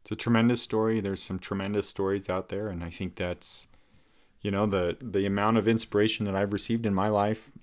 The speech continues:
from these types of stories and, and recalling them when I've run into moments of struggle and kind of, you know, a-, a-, addressing a day that, that didn't look to be fun on paper, addressing a situation that looked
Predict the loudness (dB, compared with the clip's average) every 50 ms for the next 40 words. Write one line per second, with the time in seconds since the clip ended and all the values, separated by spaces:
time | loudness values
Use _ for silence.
0 | -20 -20 -20 -20 -20 -20 -20 -20 -20 -20 -20 -20 -4 0 4 6 6 6 6 6
1 | 4 2 0 0 0 -2 -4 -8 -4 0 2 4 4 4 2 2 0 -2 -4 -4
2 | -4 -4 -4 -4 -4 -4 -4 -4 -8 -12 -20 -20 -20 -20 -20 -6 0 0 2 4
3 | 6 8 10 10 10 10 8 8 6 6 4 4 2 2 0 -2 -4 -2 -2 0
4 | 0 0 0 -2 -2 -2 -4 -4 -2 -2 0 0 0 0 0 2 4 4 4 4
5 | 2 -2 -8 -10 -10 -4 -2 0 0 0 0 -2 -4 -4 -6 _ _ _ _ _
6 | _ _ -18 -16 -16 -18 -20 -20 _ _ _ _ _ _ _ _ _ -4 -4 -2
7 | 0 0 2 2 2 0 -2 -4 -10 -18 -20 _ _ -2 0 2 4 4 2 2
8 | 0 -2 -2 0 0 -2 -4 -6 -6 -6 -2 2 4 6 6 6 4 0 0 0
9 | 0 4 6 6 8 8 6 6 2 0 -4 -8 -12 -20 _ _ -2 -2 -2 2
10 | 4 4 4 4 4 4 2 0 -2 -4 -6 -4 -4 -2 0 0 0 0 0 -4
11 | -4 -4 -4 -4 -4 -6 -8 -10 -10 -10 -10 -8 -4 0 2 2 2 2 0 -2
12 | -2 -2 -2 -2 -2 -4 -2 0 0 0 0 0 -2 -4 -4 -4 -4 -6 -10 -18
13 | _ _ _ _ _ -16 -6 -2 0 0 0 -2